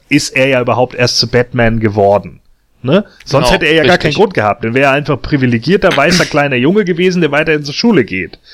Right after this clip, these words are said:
Speaker 1: So. Und das ist halt dann der Kreislauf des Lebens, ne? Irgendwann trifft er wieder auf den Typen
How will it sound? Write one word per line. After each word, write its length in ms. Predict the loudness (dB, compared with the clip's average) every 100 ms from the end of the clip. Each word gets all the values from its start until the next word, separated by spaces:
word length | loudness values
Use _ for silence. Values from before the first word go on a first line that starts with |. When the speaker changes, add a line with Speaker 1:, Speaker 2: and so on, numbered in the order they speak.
| -20 _
Speaker 1:
So. 340 | -4 0 -2 -4 -20 -20 -10
Und 260 | -2 0 0 -4
das 300 | -6 -4 -2
ist 100 | -2
halt 160 | 0
dann 140 | -2 -2
der 80 | -4
Kreislauf 580 | -2 -2 0 0 -2
des 180 | -4 -6
Lebens, 520 | 0 0 0 -4 -4
ne? 260 | 0 0 0
Irgendwann 500 | 0 0 0 -2 -2
trifft 320 | 0 0 0 0
er 180 | -2 0
wieder 220 | -2 0
auf 180 | -2 -4
den 200 | -4 -4
Typen 400 | -4 -2 -2